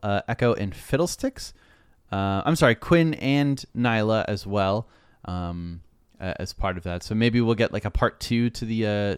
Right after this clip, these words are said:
to the Star Guardian event, um, coming. Uh, we've got a Star Guardian Talia Sessions album, which is super, super good. Um, it's an hour and a half, and they are great, great songs.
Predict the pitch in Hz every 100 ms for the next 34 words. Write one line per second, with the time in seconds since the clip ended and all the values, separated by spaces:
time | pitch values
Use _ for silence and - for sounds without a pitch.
0 | - 113 107 101 117 107 107 104 110 110
1 | 110 110 - 104 110 117 - - - _
2 | _ _ _ 101 101 101 101 104 104 -
3 | - 120 120 123 131 _ _ _ _ -
4 | 90 90 92 - 117 - 123 120 101 -
5 | 117 113 117 117 110 - 113 92 - 127
6 | - 165 151 - 135 151 185 175 120 110
7 | - - - 160 143 - 123 110 104 101
8 | 101 101 - _ _ _ - 92 92 92
9 | 92 - - - 98 - 127 143 127 110
10 | 110 110 - 98 98 101 95 95 90 -
11 | _ _ _ _ _ _ _ _ - 113
12 | 113 113 113 - _ - _ _ 127 120
13 | - 101 98 98